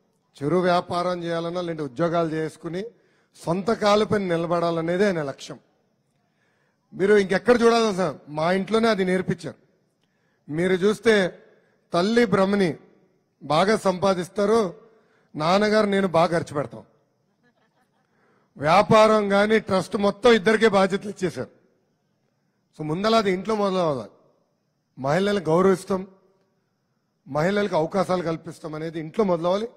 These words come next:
అది బాబు గారు ఇప్పుడు కాదు, చేసి మూడు దశాబ్దాలు అయిపోయింది, అది ఇంట్లోనే చేశారు. అందుకే అమ్మ, గతంలో ఎట్లయితే మిమ్మల్ని ఆదుకున్నామో, ఎట్లయితే మిమ్మల్ని ప్రోత్సహించామో,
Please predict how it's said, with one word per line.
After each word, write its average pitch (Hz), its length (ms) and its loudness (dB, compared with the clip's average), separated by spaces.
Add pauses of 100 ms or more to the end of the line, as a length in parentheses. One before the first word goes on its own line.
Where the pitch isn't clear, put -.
(240)
అది 160 120 -6
బాబు 165 340 2
గారు 220 220 4
ఇప్పుడు 208 240 -2
కాదు, 214 200 2 (800)
చేసి 180 220 2
మూడు 180 300 -2
దశాబ్దాలు 175 460 -4
అయిపోయింది, 151 360 -8 (800)
అది 139 140 -10
ఇంట్లోనే 196 300 -2
చేశారు. 156 500 -8 (1160)
అందుకే 180 320 -2
అమ్మ, 196 220 2
గతంలో 214 720 0
ఎట్లయితే 190 420 2
మిమ్మల్ని 175 300 2
ఆదుకున్నామో, 160 640 -6
ఎట్లయితే 180 360 -8
మిమ్మల్ని 175 380 -6
ప్రోత్సహించామో, 160 640 -10